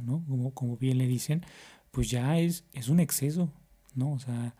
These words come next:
un animalito tranquilo, sea, este, un puerquito, ¿no? Es más, nos vamos a meter hasta el lado del pollo, ¿no? Porque a todo el mundo nos gusta el pollo,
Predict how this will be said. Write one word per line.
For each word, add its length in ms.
un 120
animalito 960
tranquilo, 680
sea, 360
este, 280
un 100
puerquito, 720
¿no? 360
Es 80
más, 160
nos 80
vamos 160
a 40
meter 200
hasta 180
el 60
lado 160
del 160
pollo, 440
¿no? 140
Porque 220
a 40
todo 160
el 60
mundo 260
nos 160
gusta 240
el 100
pollo, 440